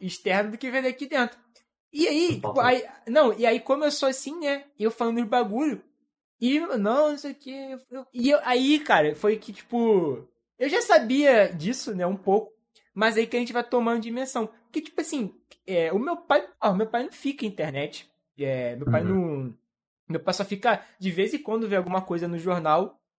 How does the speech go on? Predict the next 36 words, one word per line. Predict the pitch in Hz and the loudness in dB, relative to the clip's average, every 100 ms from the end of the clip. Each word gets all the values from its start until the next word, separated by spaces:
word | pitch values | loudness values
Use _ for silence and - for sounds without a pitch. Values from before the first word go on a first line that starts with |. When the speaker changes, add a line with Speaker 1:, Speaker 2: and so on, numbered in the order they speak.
| _ _ - | _ _ -4
Speaker 1:
é, | 143 147 147 139 214 | 2 4 4 2 -2
e | 285 | 0
ainda | 294 359 | 2 4
assim, | 440 320 | 2 2
se | 302 | -6
ele | 277 | -4
ficasse, | 277 - - 226 349 214 | -6 -2 2 4 2 -2
né, | 185 | 0
a | 190 | 2
maioria | 190 254 | 4 2
das | 440 | -2
pessoas | - 294 | -12 -16
ficam | - 285 277 | -12 -10 -10
na | |
internet, | 277 294 247 220 233 320 | -4 -2 0 -2 -4 -8
porra, | 311 349 302 196 131 - _ _ - | -8 0 2 2 0 -4 _ _ -6
é, | 170 175 175 | 2 2 2
no | 180 233 | -2 -4
Zap, | 208 196 226 226 | 0 4 4 2
assim, | 208 208 202 202 190 | -6 -6 -8 -6 -6
falando | 170 185 180 220 220 _ | -6 -4 -2 -4 -8 _
besteira, | 196 190 - 180 214 226 185 156 127 113 - _ _ | -4 -4 -4 4 6 6 4 0 0 -4 -12 _ _
é, | 147 165 156 | -6 -2 -2
pô, | 151 202 | 0 2
em | 190 | 2
grupo | 185 196 214 | 2 0 -4
de | 185 | -8
Facebook | 190 202 220 180 202 - 208 190 | -4 -4 -2 0 -2 -2 -4 -2
vendo | 180 185 190 190 170 151 | -2 0 0 0 0 -2
bagulho | 143 160 180 | -2 0 0
de | 170 | -2
bazar | 175 190 180 180 | 4 4 6 2
de | 180 - | 0 -4
compra, | 220 208 240 196 151 139 | 2 4 2 0 -2 0
né? | 147 | -2
O, | 160 165 | -2 -4